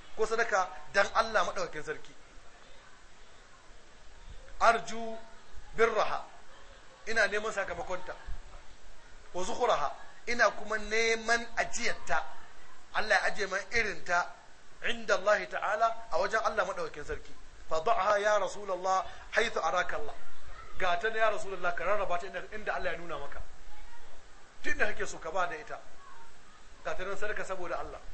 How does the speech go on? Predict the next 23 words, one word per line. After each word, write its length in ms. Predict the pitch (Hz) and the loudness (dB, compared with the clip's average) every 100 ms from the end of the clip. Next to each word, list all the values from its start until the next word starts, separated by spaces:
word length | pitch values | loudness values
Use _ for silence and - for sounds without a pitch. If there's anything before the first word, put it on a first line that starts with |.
| - - - - - - - - - - - - - - - - - | -6 -8 -8 -10 -12 -14 -16 -16 -16 -20 -20 -20 -18 -20 -20 -14 -4
فقال 320 | 170 - 202 190 | 0 4 4 4
رسول 280 | - 208 185 | -2 -4 0
الله 200 | 190 180 | 0 0
صلى 120 | 185 | -2
الله 100 | 175 | 0
عليه 120 | 175 175 | 0 -2
وسلم: 180 | 180 170 | -2 0
"بخيل." 280 | 196 175 143 - - - - - 698 679 679 - - - - - - | 0 0 -2 -2 -2 -4 -8 -8 -10 -8 -10 -10 -10 -10 -10 -10 0
Sai 140 | - 190 | 2 2
manzo 180 | 180 185 | 2 2
Allah 120 | 180 | 2
ya 40 | - | -2
ce 100 | 160 | -4
kasuwanci 500 | 185 180 185 180 160 | -4 -2 -4 -4 -2
ya 120 | 175 | 0
yi 100 | 190 190 | 2 2
riba. 160 | 185 - - - - - - - | 4 4 2 0 -2 -2 -2 -2
Madalla, 480 | 214 214 214 190 170 | 4 4 4 0 -2
madalla, 500 | 165 165 165 151 - - | -2 -4 -6 -10 -10 -6
madalla, 400 | 214 190 170 170 | -4 -4 -6 -4
madalla. 440 | 165 151 131 - - - - - - - - - - - - - - - - - - - - - - - - | -2 -2 -2 0 0 0 -2 -4 -8 -10 -10 -14 -14 -14 -16 -18 -20 -20 -20 -20 -20 -18 -18 -18 -20 -6 0
"Wa 100 | 196 | 2
inni 300 | 269 247 | 2 -2